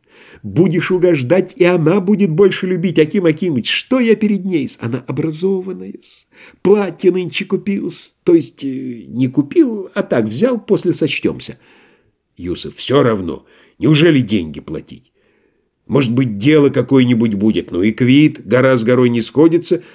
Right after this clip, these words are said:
а человек с человеком сходится". Василий приносит конфекты в бумаге. Белогубов: "Положи в шляпу".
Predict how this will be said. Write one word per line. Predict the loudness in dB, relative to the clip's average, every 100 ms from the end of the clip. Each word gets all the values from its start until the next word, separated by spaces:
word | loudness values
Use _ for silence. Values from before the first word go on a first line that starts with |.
| _
а | -4
человек | -2 0 -2 -2
с |
человеком | -6 -4 -4 -4 -6
сходится". | -10 -2 0 0 -2 -10 -12 _ _ _ _ _ _ _ _ _ _ _ _ _ _ _ _ _ _ _
Василий | -2 0 4 4 4
приносит | 2 4 4 2 -2
конфекты | 0 0 2 0 0 0 -4
в | -2
бумаге. | -4 -2 -2 -6 -6 -10 -12 _ _ _ _ _ _
Белогубов: | -2 2 4 4 2 0
"Положи | 2 4 6
в | 4
шляпу". | 4 2 2 -2